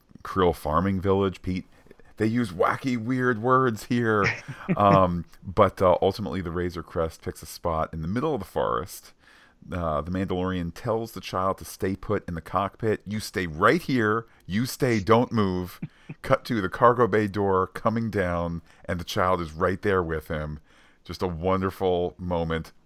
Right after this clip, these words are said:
Speaker 1: Once again, something that is achieved largely without dialogue. Yes, there's a dialogue, "Stay put, stay put," but you don't get,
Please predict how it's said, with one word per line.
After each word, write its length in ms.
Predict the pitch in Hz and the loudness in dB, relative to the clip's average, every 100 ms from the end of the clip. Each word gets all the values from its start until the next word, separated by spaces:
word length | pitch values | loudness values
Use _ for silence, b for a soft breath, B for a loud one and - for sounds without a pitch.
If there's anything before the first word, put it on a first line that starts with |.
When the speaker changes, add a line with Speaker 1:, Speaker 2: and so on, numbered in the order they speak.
| - | -10
Speaker 1:
Once 420 | 90 107 113 - | 0 0 0 -4
again, 540 | 117 123 110 92 92 - | 0 2 2 2 -4 -10
something 480 | - 101 87 101 92 | -4 -4 -4 -8 -4
that 160 | 87 | -4
is 140 | 85 82 | -4 -8
achieved 520 | - 92 87 87 - | -12 -8 -8 -8 -10
largely 380 | 92 113 135 113 | 0 2 2 -2
without 260 | 90 85 - | -4 -2 0
dialogue. 480 | 76 71 67 80 | 0 0 -2 -2
Yes, 180 | 82 82 | -4 -6
there's 180 | 82 82 | -8 -10
a 40 | |
dialogue, 460 | 76 73 76 76 73 | -4 -2 -2 -6 -10
"Stay 200 | - 80 | -8 -8
put, 220 | - - | -4 -6
stay 260 | - 73 71 | -4 -6 -2
put," 360 | 78 73 - | 0 0 0
but 260 | - 65 - B B B | -2 -2 -2 B B B
you 80 | 95 | 0
don't 180 | 101 - | 0 4
get, 320 | 85 78 | 4 4